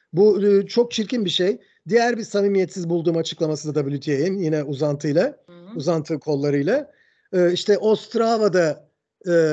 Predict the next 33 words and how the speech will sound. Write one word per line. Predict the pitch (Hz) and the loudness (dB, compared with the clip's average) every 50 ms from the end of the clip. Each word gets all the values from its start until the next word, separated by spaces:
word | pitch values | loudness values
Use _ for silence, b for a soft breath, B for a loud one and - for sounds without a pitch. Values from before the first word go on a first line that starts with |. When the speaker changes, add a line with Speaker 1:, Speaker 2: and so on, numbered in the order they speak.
| 147 147 147 147 147 151 | 0 -2 -2 -4 -4 0
Speaker 1:
yapılacaktı | 175 196 190 190 170 165 160 147 - 160 151 147 - - 294 311 302 - _ _ | 2 2 2 2 -2 -4 -4 -2 -4 -6 -6 -6 -8 -6 -6 -6 -6 -8 _ _
ama | - 247 226 233 254 294 294 - - _ _ _ _ _ _ _ | -4 -2 0 0 0 0 -2 -6 -14 _ _ _ _ _ _ _
oyuncu | - 247 240 240 233 233 214 240 - | -2 -2 0 0 0 -2 -4 -4 -4
konseyi | - 220 220 208 - 220 220 214 196 | -4 -4 -4 -6 -4 -4 -2 0 0
istemedi. | 170 - - 175 151 147 131 110 101 - _ _ _ _ _ _ _ _ _ _ _ _ _ _ _ _ _ _ | -2 -2 -2 -4 -2 -2 -6 -8 -12 -18 _ _ _ _ _ _ _ _ _ _ _ _ _ _ _ _ _ _
Speaker 2:
Ha, | 294 - | -2 -2
Speaker 1:
Bakın | 415 220 220 | 0 0 0
Speaker 2:
şimdi | 208 | 2
de | - | 4
Speaker 1:
oyuncu | 208 220 214 294 | 4 2 2 0
Speaker 2:
oyuncu | 294 302 302 294 349 349 | -2 -4 -4 -6 -8 -8
konseyinin | - 339 330 - - 311 285 262 247 | -6 -6 -6 -6 -6 -8 -8 -6 -4
Speaker 1:
Ha, | 226 202 | -4 -4
Speaker 2:
suçu | - 240 226 - 240 226 | -4 -6 -10 -10 -10 -10
mu | 220 208 202 185 196 | -8 -8 -8 -6 -6
Speaker 1:
çünkü, | 220 190 208 | -6 -6 -6
Speaker 2:
gibisinden | 202 185 190 214 208 202 196 190 190 190 185 | -6 -4 -4 -4 -4 -4 -2 -2 0 0 0
Speaker 1:
çünkü, | - 175 175 | -2 -6 -8
Speaker 2:
mi? | 165 165 | -10 -6
Speaker 1:
çünkü, | 165 220 214 - - 196 | -6 -6 -6 -6 -10 -12
çünkü | - 233 226 - 220 180 | -10 -10 -8 -6 0 0
W | 214 208 214 220 190 | 0 0 0 -4 -6
T | - 214 220 214 | -2 0 0 0
A'da | 220 214 | 0 -2
sanki | - 220 220 202 - 208 196 | -4 -4 -4 -4 -4 -4 -6
bütün | 196 - 247 | -4 -6 -6
kararları | 185 185 214 226 220 202 196 202 202 | -4 -2 -2 -2 -2 0 2 2 4
oyuncu | 196 190 185 190 190 185 214 - | 4 6 4 4 4 0 -2 -4
konseyi | 190 208 202 - - 208 208 208 | -2 -4 -4 0 2 2 2 2
alıyor | 202 196 208 254 339 | 0 -2 -2 -2 -2
Speaker 2:
Hı | 381 | -2
Speaker 1:
da | 220 403 285 | -2 -2 -2
Speaker 2:
hı. | 208 | -4